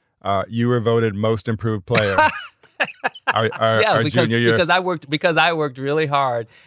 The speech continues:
Speaker 1: So
Speaker 2: every
Speaker 1: our junior
Speaker 2: summer
Speaker 1: year, our
Speaker 2: to get,
Speaker 1: junior
Speaker 2: to
Speaker 1: year,
Speaker 2: get
Speaker 1: you,
Speaker 2: really,
Speaker 1: you were
Speaker 2: to get
Speaker 1: no,
Speaker 2: really good.
Speaker 1: it's really
Speaker 2: Yes.
Speaker 1: admirable. Like, you
Speaker 2: Yes,
Speaker 1: were
Speaker 2: I know. That's right.
Speaker 1: So you were voted our
Speaker 2: And, and,
Speaker 1: junior
Speaker 2: and
Speaker 1: year.
Speaker 2: that award, that award is the second most important award.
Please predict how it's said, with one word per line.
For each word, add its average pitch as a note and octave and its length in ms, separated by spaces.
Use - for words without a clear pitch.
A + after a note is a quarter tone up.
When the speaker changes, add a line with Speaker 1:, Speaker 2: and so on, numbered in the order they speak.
Speaker 1:
So D#3+ 100
Speaker 2:
every D3+ 100
Speaker 1:
our D3 60
junior F3+ 340
Speaker 2:
summer F3+ 40
Speaker 1:
year, F3 240
our C3+ 60
Speaker 2:
to C3+ 60
get, A#2+ 60
Speaker 1:
junior D#3+ 260
Speaker 2:
to D#3 40
Speaker 1:
year, D#3 140
Speaker 2:
get C#3+ 100
Speaker 1:
you, C3 120
Speaker 2:
really, C3+ 180
Speaker 1:
you C#3 80
were C#3+ 120
Speaker 2:
to C3 100
get A#2+ 100
Speaker 1:
no, F#3+ 140
Speaker 2:
really A#2 160
good. A2+ 260
Speaker 1:
it's C3 140
really D#3 240
Speaker 2:
Yes. D3 140
Speaker 1:
admirable. A2 520
Like, A2+ 240
you B2+ 180
Speaker 2:
Yes, C#3 60
Speaker 1:
were D3+ 240
Speaker 2:
I A#2 80
know. A#2+ 300
That's A#2+ 180
right. B2+ 120
Speaker 1:
So C3 260
you C#3 160
were D#3+ 100
voted C#3+ 360
our B2 80
Speaker 2:
And, A#2+ 120
and, C#3+ 80
Speaker 1:
junior D#3+ 140
Speaker 2:
and D#3 100
Speaker 1:
year. D3+ 100
Speaker 2:
that D#3 200
award, E3 480
that D#3 160
award D#3 480
is B2+ 180
the A#2+ 120
second C#3+ 380
most C3 220
important A#2+ 400
award. A2 260